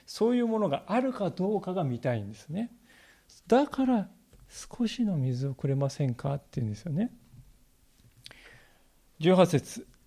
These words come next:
すると彼女は、「どうぞお読みくだ-、お飲みください。ご主人様」と言って、素早く、素早くその手に水がめを取り戻し、彼に飲ませた。素早く。心ゆくまで飲ませた。その後、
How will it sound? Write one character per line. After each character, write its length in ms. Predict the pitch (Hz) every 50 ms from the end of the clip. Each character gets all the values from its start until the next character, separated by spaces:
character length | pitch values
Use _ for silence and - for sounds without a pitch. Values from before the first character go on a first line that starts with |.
| _ _ _ - -
す 160 | - - 196
る 80 | 196 190
と 120 | 208 175
彼 200 | 175 175 165 156
女 100 | 143 135
は、 60 | 131 135
「ど 160 | 185 208 208
う 60 | 175
ぞ 120 | 156 156
お 20 | 151
読 180 | - 151 143 143
み 140 | 135 131 127
く 120 | - 135
だ-、 80 | 127 -
お 100 | - 139
飲 100 | 135 135
み 100 | 131 127
く 100 | - 135
だ 100 | 123 120
さ 160 | 117 - 120 123
い。 40 |
ご 140 | 123 139 143
主 140 | 143 - 147
人 140 | 131 131 120
様」 240 | - 131 120 120 120
と 80 | -
言 60 | 123
っ 40 | 117
て、 100 | - 131
素 160 | 123 - 147
早 240 | 151 196 196 196 185
く、 80 | 185 -
素 140 | - - 165
早 200 | 208 202 175 165
く 180 | - 190 190
そ 120 | - - 156
の 120 | 143 135
手 120 | - 151
に 60 | 131 123
水 220 | 123 123 123 135
が 100 | 139 135
め 100 | 127 123
を 60 | 120
取 200 | 120 - 135 123
り 60 | 127
戻 160 | 123 117 120 117
し、 280 | - - - 196 220 - - - - -
彼 240 | - - 147 131 117
に 80 | 110 107
飲 60 | 104
ま 100 | 104 113
せ 140 | - - -
た。 100 | - - - - - - - - _ _
素 260 | - - - - 143
早 280 | 123 160 170 156 123 -
く。 180 | - - - _ _ _ _ _ _ _ _ _ _ _ _ _ _ _ _ _ _ _ _ _ _ _ _ _ _ _ _ _ _ _ _ _ _ _ _ -
心 380 | - - 139 - - 147 147 143
ゆ 100 | 131 127
く 80 | 156
ま 140 | 139 139 127
で 80 | 117 110
飲 140 | 107 110 110
ま 100 | 104 -
せ 160 | - - -
た。 100 | - - _ _ _ _ _ _ _ _ _ _ _ _ _ _ _ _ _ _ _ _ _ _ _ _ _ _ _ _ _ _ _ _
そ 180 | - - - 175
の 120 | 180 175
後、 340 | 165 180 170 175 - - -